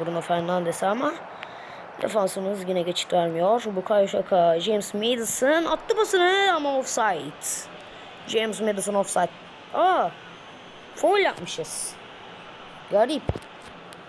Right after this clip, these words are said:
Çok garip. Bruno Fernandes de rakibimiz başladı. Kötü bir pas.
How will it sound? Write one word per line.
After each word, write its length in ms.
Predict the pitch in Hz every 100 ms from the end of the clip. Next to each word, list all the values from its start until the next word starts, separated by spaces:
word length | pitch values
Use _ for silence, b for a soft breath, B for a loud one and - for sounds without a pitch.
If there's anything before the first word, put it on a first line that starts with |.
| - -
Çok 220 | 269 -
garip. 360 | 175 - - - - - - - - - - - - - - - - - - - - - - - - - - - 190
Bruno 300 | 190 190 175
Fernandes 840 | 190 180 185 285 285 226 185 -
de 140 | 180 170
rakibimiz 520 | 170 165 165 160 156
başladı. 540 | 220 208 208 240 302 - B B B B B B - - - -
Kötü 260 | - 175 202
bir 120 | -
pas. 560 | - 226 285 - -